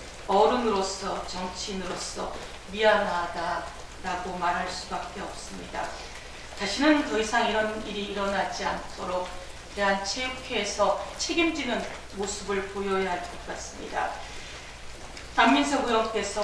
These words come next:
법안을 발의하고 있습니다. 체육계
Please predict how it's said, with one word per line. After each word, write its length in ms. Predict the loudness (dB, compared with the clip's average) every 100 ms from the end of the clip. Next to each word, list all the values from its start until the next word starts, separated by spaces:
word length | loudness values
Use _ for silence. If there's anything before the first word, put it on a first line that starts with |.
| 0
법안을 600 | 2 8 10 10 6 2
발의하고 800 | 0 0 0 -4 -4 -6 -4 -6
있습니다. 720 | -6 -8 -8 -8 -4 -2 -2 -4 -8 -10 -8 0
체육계 840 | 6 6 6 0 2 4 4 -2